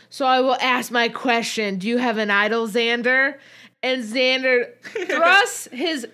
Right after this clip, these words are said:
Speaker 1: quote, I'm using air quotes here, listeners, idol, and he goes, "No, but you can have this fake one." Twist, he actually created a bracelet similar to the actual idol
Speaker 2: Smart.
Speaker 1: bracelet, just in case he needed it.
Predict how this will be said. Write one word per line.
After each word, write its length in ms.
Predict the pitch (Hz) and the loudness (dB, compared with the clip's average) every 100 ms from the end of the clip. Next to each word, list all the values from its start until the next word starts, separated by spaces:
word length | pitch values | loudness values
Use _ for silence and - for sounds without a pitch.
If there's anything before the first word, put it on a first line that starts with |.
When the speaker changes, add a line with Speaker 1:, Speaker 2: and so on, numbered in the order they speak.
| - | -14
Speaker 1:
quote, 360 | - 339 294 - | -6 -2 -2 -2
I'm 120 | 247 | -2
using 280 | 262 262 214 | -2 -4 0
air 160 | 240 | 0
quotes 300 | - 226 208 | 0 -4 -4
here, 180 | 240 214 | -2 -2
listeners, 580 | 208 208 208 208 202 196 - - _ | 0 -2 -4 -2 -2 -6 -12 -20 _
idol, 340 | 262 294 285 247 | 0 2 4 2
and 100 | 233 | 2
he 60 | |
goes, 220 | 214 226 208 | 0 -2 -2
"No, 280 | 220 240 240 | 0 0 0
but 100 | 202 | -2
you 140 | 214 | -4
can 120 | 220 226 | -4 -2
have 200 | 202 196 | 0 0
this 200 | 190 - | -4 -6
fake 380 | - 302 320 - | -2 -2 -2 -2
one." 320 | 220 208 196 - - - - | -2 -2 -4 -12 -20 -18 -8
Twist, 680 | 359 359 381 381 392 - _ | -6 -2 -2 -2 -4 -8 _
he 260 | - 330 359 | -6 -4 -2
actually 400 | 269 294 - 381 | 0 0 0 -4
created 680 | 247 - 311 233 233 269 269 | -4 -6 -4 -2 -2 -2 0
a 120 | 226 160 | -2 -2
bracelet 580 | 208 220 269 311 302 196 | -2 -2 -4 -4 -4 -4
similar 440 | 254 233 254 254 | -6 -4 -2 -2
to 200 | 247 254 | -4 -6
the 180 | 226 233 | -6 -4
actual 360 | 185 214 208 226 | 0 -2 -2 -4
idol 260 | 190 220 | -2 -2
Speaker 2:
Smart. 140 | 214 226 | 0 0
Speaker 1:
bracelet, 580 | 208 208 208 196 202 - - - | 0 -2 -4 -6 -6 -8 -18 -12
just 300 | 330 427 453 | -8 -4 -4
in 100 | 403 | -4
case 280 | 392 359 - | -2 -4 -4
he 160 | 330 | -6
needed 400 | 262 254 233 226 | -4 -4 -2 -2
it. 280 | 202 202 269 | 0 -2 -4